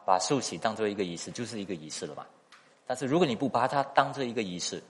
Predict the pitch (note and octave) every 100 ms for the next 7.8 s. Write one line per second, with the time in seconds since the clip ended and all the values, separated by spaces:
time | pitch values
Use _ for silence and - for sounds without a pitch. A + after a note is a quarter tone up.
0 | - _ _ _ _ _ _ - C#3+ A2+
1 | F#2 G#2 - A2+ G2 F#2 G2 F2 C#2 F2+
2 | F2 E2 D2 D2+ D#2+ - - D2 C2+ -
3 | _ - - - - - _ _ - -
4 | _ _ - B2+ G#2 - - - - _
5 | _ _ B2 - G2+ G2 F#2+ F2+ F#2 F2+
6 | E2 D#2+ D2+ - _ _ _ _ - -
7 | _ _ _ _ - A#2 F#2